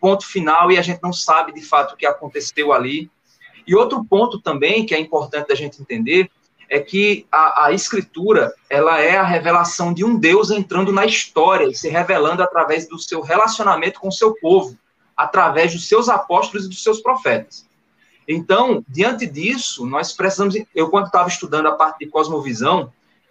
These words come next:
eu achei interessante a visão de que a, a cosmovisão é, se você fosse comparar ela com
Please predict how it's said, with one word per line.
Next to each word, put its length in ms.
eu 80
achei 200
interessante 640
a 120
visão 320
de 100
que 340
a, 800
a 40
cosmovisão 960
é, 140
se 120
você 200
fosse 240
comparar 420
ela 220
com 320